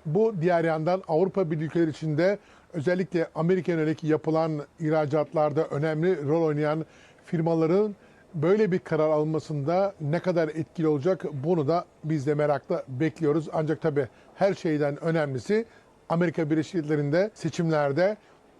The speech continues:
yeni başkan kim olacak? Başkanın seçilmesi ardından eğer göreve Trump gelirse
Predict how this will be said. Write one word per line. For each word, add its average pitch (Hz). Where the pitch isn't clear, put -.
yeni 170
başkan 165
kim 196
olacak? 123
Başkanın 156
seçilmesi 170
ardından 165
eğer 165
göreve 156
Trump 151
gelirse 165